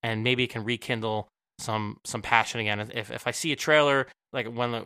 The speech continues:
actual story trailers come out, if I see information that, that, that gives me hope that they actually are doing something new and different, uh, then maybe I'll, I'll allow myself to get excited again. But, uh,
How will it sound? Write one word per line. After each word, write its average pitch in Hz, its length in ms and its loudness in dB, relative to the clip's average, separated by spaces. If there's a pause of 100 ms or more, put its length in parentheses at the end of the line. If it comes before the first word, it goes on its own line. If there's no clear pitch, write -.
actual 117 280 -6
story 123 400 2
trailers 117 400 0
come 113 180 -4
out, 110 180 4
if - 80 -8
I - 60 -6
see 120 340 -6 (400)
information 123 560 0
that, 107 160 -6 (400)
that, 113 220 -2 (240)
that 107 100 -10
gives 117 160 -2
me 120 80 -2
hope 120 320 2
that 123 140 -4
they 113 220 0
actually 113 480 -4
are 113 360 6 (220)
doing 123 180 -2
something 110 380 -2
new 110 180 0
and 107 100 -4
different, 117 380 0 (640)
uh, 117 220 2
then 143 200 0
maybe 156 140 4
I'll, 139 140 4
I'll 127 120 6
allow 123 120 6
myself 117 300 0
to 113 40 -8
get 113 120 0
excited 110 320 -4
again. 110 300 -8
But, - 240 -8 (600)
uh, 62 300 -4